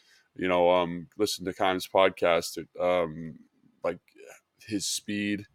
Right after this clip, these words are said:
like, that's something I agree with. You know, to me, I'm still so cautious with those young safeties. Forrest also,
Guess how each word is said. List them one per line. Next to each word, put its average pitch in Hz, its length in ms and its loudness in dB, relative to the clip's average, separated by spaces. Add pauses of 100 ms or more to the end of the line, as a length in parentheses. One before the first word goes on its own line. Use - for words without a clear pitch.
(280)
like, 92 180 -2
that's 107 220 4
something 92 240 -2
I 95 100 6
agree 92 320 2
with. 98 280 2
You 98 60 -2
know, 92 180 2 (340)
to 110 120 -4
me, 107 200 4
I'm 98 220 4
still - 300 0
so 95 220 -2
cautious 95 480 -2
with 92 80 -10
those 90 240 -4
young 95 180 0
safeties. 90 540 -4
Forrest 98 400 2
also, 92 480 0